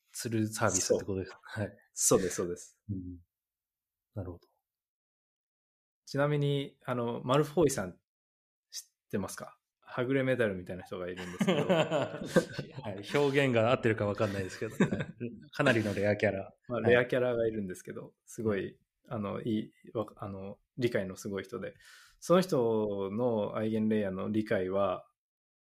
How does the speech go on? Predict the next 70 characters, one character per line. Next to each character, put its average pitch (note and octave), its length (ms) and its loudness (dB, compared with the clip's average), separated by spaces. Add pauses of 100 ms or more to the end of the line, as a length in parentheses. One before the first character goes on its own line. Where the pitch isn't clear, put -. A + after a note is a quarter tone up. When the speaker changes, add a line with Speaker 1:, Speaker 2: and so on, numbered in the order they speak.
(960)
Speaker 2:
ち - 80 2
ょ - 20 6
っ - 0 -
と A2 60 2
話 C3+ 220 6
し - 20 -6
て G#2+ 80 0
み F#2+ 80 -2
た、 G2+ 100 -2
聞 - 200 2
い - 40 6
て C3+ 80 4
み B2+ 80 4
た F#2 100 -2
ん F2 60 -6
で E2 60 -8
す - 60 -10
け F#2 100 -8
ど、 F#2 280 -8 (1500)
ま D3+ 100 6
あ、 - 40 6
な E3 80 6
ん D3+ 40 2
か B2 120 2
そ A#2+ 100 2
の、 G#2+ 240 2 (220)
最 G3+ 220 6
初 G#3 100 4
は F#3+ 160 8
そ F#3+ 120 2
の、 E3+ 320 2 (640)
こ D3+ 120 2
の D3 80 4
じ C3+ 80 6
ゃ - 20 8
あ A2 40 6
リ B2 100 2
ス - 100 -4
テ D#3+ 100 8
ー D3 40 4
キ B2+ 120 0
ン G2+ 60 0
グ F#2 60 -2
が F#2 60 0
始 A2 200 -2
ま A2 100 0
っ G#2 100 -12
て、 A2 380 0 (160)
エ C3+ 100 2
ー B2+ 60 0
ピ D3 60 -2
ー C#3 40 4
ワ C3+ 100 6
イ A2+ 40 4
が G2 80 0
ダ A2+ 160 4
ブ G#2 120 -2
ル F#2+ 40 -6
に F#2 60 -6
な F#2 80 -6
る F#2 80 -8
か F#2+ 100 -6
ら F#2+ 100 -4
ち - 60 -6
ょ - 40 -4
っ - 20 -10
と - 120 -2
流 A#2 80 4
行 A2+ 100 4
る。 F#2+ 220 -6